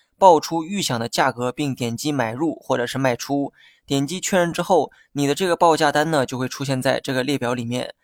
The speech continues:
在图片中呢，你能看到买一、买二、卖一、卖二等信息。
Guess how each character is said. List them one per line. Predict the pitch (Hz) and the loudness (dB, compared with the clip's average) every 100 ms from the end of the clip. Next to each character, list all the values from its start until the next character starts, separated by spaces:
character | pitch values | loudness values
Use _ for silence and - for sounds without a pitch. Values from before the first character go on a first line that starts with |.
| _ _ _ | _ _ _
在 | - | 0
图 | - 147 | 0 2
片 | 165 | 2
中 | 151 165 | 2 2
呢， | 156 | 2
你 | 127 | 2
能 | 127 | 0
看 | 135 147 135 | -2 -2 2
到 | 135 - | 2 2
买 | 127 120 | -2 -4
一、 | 123 170 - | -4 -8 -8
买 | 123 117 | -6 2
二、 | 139 139 - | 4 4 0
卖 | 143 135 | -2 0
一、 | 135 147 151 | -2 -6 -2
卖 | 139 | 2
二 | 143 131 | 4 2
等 | 117 120 | -2 -8
信 | 135 123 | -8 -6
息。 | - 131 127 | -6 -6 -10